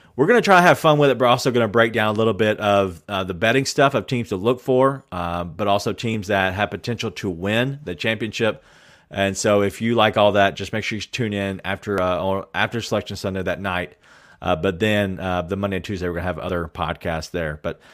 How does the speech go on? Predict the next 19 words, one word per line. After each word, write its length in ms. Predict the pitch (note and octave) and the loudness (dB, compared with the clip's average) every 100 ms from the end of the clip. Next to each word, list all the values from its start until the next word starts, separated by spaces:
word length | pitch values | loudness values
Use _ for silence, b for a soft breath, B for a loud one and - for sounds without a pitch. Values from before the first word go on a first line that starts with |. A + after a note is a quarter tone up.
| b - | b -2
uh, 180 | G2 G#2 | 2 6
let's 180 | C#3 - | 4 4
predict 400 | F3+ D#3 E3+ E3+ | 4 4 2 4
a 40 | |
little 220 | D#3 D#3 | 6 6
bit, 400 | B2+ D3 D3 - - | 8 8 6 4 0
uh, 200 | G#2+ G2+ | 2 2
not 300 | A2+ C#3 F#3 | 2 4 4
of 160 | B2 G2+ | 4 2
March 280 | G2 F#2+ - | 0 -2 -4
Madness, 460 | D2+ E2 F#2+ B2+ | -6 -4 -4 -6
because 640 | - F#2+ - F2 E2+ D#2 - | -6 -6 0 0 0 -4 -6
I 160 | D#2+ E2 | -4 -2
obviously 440 | D#2+ E2 D#2+ D#2+ | -2 -4 -6 -8
suck 340 | - - G2+ E2 | -8 -4 -6 -6
at 120 | D2 | -10
that. 280 | C#2 D#2 - - | -10 -10 -18 -14
And, 420 | E2 D#2 D#2 D2+ | -10 -8 -8 -8
um, 420 | D#2+ D#2 D#2 D2+ | -6 -4 -4 -6